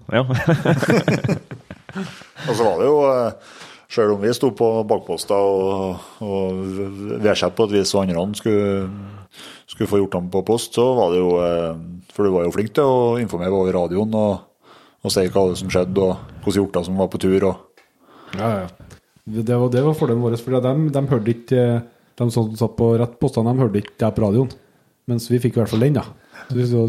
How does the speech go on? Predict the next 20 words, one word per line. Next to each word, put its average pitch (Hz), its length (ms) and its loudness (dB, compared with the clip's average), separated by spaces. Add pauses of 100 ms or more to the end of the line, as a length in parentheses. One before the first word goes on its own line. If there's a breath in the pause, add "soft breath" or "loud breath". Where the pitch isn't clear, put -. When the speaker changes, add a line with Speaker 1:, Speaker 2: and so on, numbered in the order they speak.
Speaker 3:
varmet 104 360 2
oss - 140 -6
jo 123 100 2
med 120 160 0
hver 110 160 2
melding 104 320 0
om 110 80 2
at 107 140 -4
det - 100 -4
er 101 80 -2
noe 104 80 -2
kommer 104 220 0
gjort 101 160 -4
der, 104 180 2
og - 460 -8
du 123 100 0
hadde 117 160 2
jo 151 80 4
en 156 220 2
ganske 123 320 0